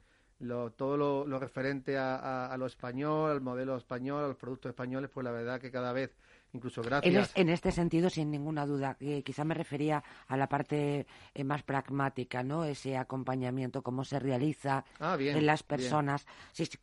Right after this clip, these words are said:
Speaker 2: yo creo que tenemos unos productos extraordinarios y que, mm,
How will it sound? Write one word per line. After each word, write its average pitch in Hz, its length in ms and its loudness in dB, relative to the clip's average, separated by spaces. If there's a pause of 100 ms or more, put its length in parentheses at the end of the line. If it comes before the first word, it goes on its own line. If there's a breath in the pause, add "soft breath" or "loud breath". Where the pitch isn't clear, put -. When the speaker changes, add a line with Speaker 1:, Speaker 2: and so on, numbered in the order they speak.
Speaker 2:
yo 127 360 -4
creo 135 340 0
que 135 140 -2
tenemos 127 400 -4
unos 123 180 -2
productos 120 480 -2
extraordinarios 117 1000 -2 (600 loud breath)
y 135 220 0
que, 123 500 0
mm, 107 320 -6